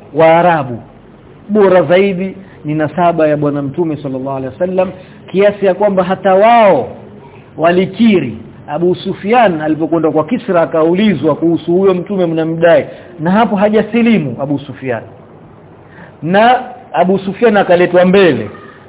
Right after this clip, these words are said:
watu wake, msafara wake nyuma yake, na wakaambiwa, "Akisema uongo, fanyeni ishara wasema uongo, kwa sababu huyu hamwamini Muhammad." Akaambiwa, "Hebu nieleze kuhusu Muhammad." Akasema, "Kama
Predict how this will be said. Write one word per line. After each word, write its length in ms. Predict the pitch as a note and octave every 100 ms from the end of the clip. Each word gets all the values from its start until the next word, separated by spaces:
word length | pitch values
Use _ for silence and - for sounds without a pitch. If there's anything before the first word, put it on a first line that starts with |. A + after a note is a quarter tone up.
| - - - - - - - - -
watu 360 | D3 D#3 D#3 F3
wake, 300 | G#3 E3+ F3
msafara 440 | D#3 D3+ D#3+ E3+
wake 260 | F3 E3+ D#3
nyuma 260 | D3+ D3
yake, 400 | D3+ C#3+ - A#2 - - -
na 180 | D3 E3+
wakaambiwa, 840 | F3 F3 F3 E3+ F3 G3+ F#3 A#2+ F#2+ - - - -
"Akisema 540 | C3+ C#3+ D#3 E3+ D#3+ D#3+
uongo, 520 | E3 F#3+ E3 D3+ D3+ - - -
fanyeni 340 | D3+ D3+ D3+ D3+
ishara 460 | C#3+ E3 D3+ B2+
wasema 360 | B2+ A#2+ B2+ A#2+
uongo, 400 | A#2+ A#2+ G#2 F#2+ -
kwa 120 | D#3
sababu 260 | F#3+ F#3+ F#3+
huyu 280 | A#3 F3+
hamwamini 500 | D#3+ E3 F3 F#3+ F3
Muhammad." 440 | D#3+ D3 C#3+ B2 A2+ - - - - - - - - - -
Akaambiwa, 480 | C#3+ D3 E3+ F#3 G3
"Hebu 140 | G3
nieleze 440 | F#3 F#3 G3+ D#3+ D#3
kuhusu 320 | D#3 D3 D#3+
Muhammad." 420 | D#3+ D3+ D3 A#2+ - - - - - - - -
Akasema, 440 | B2+ D#3 G#3 G3
"Kama 260 | F#3+ F3+